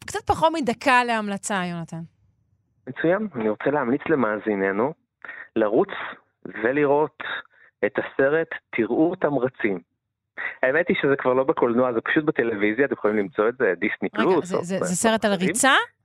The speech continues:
Speaker 1: חלילה?
Speaker 2: <laughs> לא, זה סרט, אה, שהוא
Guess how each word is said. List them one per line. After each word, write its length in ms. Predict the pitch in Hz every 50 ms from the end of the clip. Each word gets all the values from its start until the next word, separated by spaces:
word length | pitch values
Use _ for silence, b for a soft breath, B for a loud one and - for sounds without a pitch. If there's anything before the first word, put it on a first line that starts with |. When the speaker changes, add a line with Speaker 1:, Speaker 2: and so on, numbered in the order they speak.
| _ _ _ _
Speaker 1:
חלילה? 720 | - - 302 330 415 440 440 480 494 - - - - 175 -
Speaker 2:
<laughs> 680 | - 160 - - - - - - - - - - - -
לא, 300 | 123 117 110 113 143 185 175 -
זה 60 | 160 - - -
סרט, 600 | 160 170 185 180 160 151 160 185 277 - _ - - - 113 - -
אה, 280 | 123 120 120 120 113 107 - - - - -
שהוא 520 | 135 135 131 131 135 135 135 135 139 -